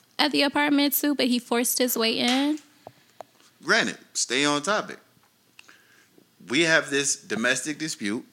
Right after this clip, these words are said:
Speaker 1: Right.
Speaker 2: We don't have a conversation about, I don't, we live together. We don't have a
Speaker 1: Right.
Speaker 2: conversation about, "I can't come back." None of that. It's just, you was calling the police.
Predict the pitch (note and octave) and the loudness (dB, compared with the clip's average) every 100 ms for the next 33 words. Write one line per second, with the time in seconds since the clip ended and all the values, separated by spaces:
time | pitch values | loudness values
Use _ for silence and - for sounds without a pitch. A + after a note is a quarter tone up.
0 | _ _ - A#3+ A3 G3 G3 A3+ E4 - | _ _ -12 -6 -4 -2 -2 -2 -4 -10
1 | - - _ _ _ _ _ _ - G2+ | -20 -20 _ _ _ _ _ _ -10 -2
2 | E3 D#3+ C#3+ D3 D3+ D3 C#3+ C3 B2 - | 0 2 2 2 2 -2 -2 0 -2 -2
3 | B2 B2 B2 A2 G#2 G2+ F2 - - _ | -2 -2 -4 -2 -2 -2 -4 -12 -20 _
4 | _ _ - - B2 A#2+ G#2 F3 C#3+ G3+ | _ _ -4 -2 0 -2 -2 -2 2 2
5 | E3+ A#2+ F#2+ D#2 - - - - _ - | 4 2 2 -2 -10 -20 -20 -20 _ -4
6 | D#4 B3+ G3+ G#3 F3 F#3 - E3 C#3 B2+ | 2 4 4 4 4 2 0 2 2 2
7 | C3+ B2+ B2 A#2 G#2+ A#2 G#2+ - G#2 - | 2 2 2 0 2 2 2 2 2 2
8 | C3 B2+ D3+ C#3+ B2+ A#2 A2 - _ _ | -2 -2 -2 0 2 2 0 -8 _ _
9 | _ _ _ _ _ _ _ _ G#2 C3+ | _ _ _ _ _ _ _ _ -2 2
10 | D3 B2+ G2 D#2 - _ _ _ A2+ A2 | 4 2 0 -4 -12 _ _ _ -6 -4
11 | G#2 A2+ A2+ A2+ - B2 C3+ D3 D3 D#3 | -2 -2 0 -2 0 2 4 2 0 0
12 | C#3 B2 B2 - | 2 0 -4 -12